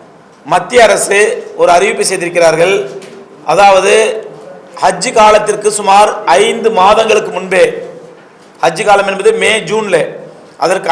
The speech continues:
ஐந்து மாதங்களுக்கு முன்பே, அதாவது வரக்கூடிய ஜனவரி பதினைந்தாம் தேதிக்குள் இவ்வாண்டு ஹஜ்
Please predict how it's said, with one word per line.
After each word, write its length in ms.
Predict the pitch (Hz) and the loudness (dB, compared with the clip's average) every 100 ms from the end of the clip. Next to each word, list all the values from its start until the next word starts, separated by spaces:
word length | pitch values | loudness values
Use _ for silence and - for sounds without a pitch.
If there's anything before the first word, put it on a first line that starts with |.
| 175 | 2
ஐந்து 240 | 226 233 208 | 2 0 2
மாதங்களுக்கு 440 | 208 226 220 - 190 | 2 4 0 -2 -4
முன்பே, 260 | 165 170 185 170 - - - 156 | 0 4 4 0 -6 -14 -4 2
அதாவது 300 | 196 208 220 185 | 4 6 4 2
வரக்கூடிய 380 | 202 190 190 170 165 | 2 0 -4 -2 0
ஜனவரி 420 | 202 233 214 208 196 - - - - - | 2 4 4 2 0 -6 -12 -16 -12 0
பதினைந்தாம் 580 | 165 214 247 240 226 220 | 0 2 0 4 4 4
தேதிக்குள் 440 | 196 185 185 208 214 - - - - - - 175 | 2 0 2 2 2 0 -10 -14 -18 -20 -14 -8
இவ்வாண்டு 340 | 180 208 220 202 | 2 4 4 2
ஹஜ் 180 | 208 | 0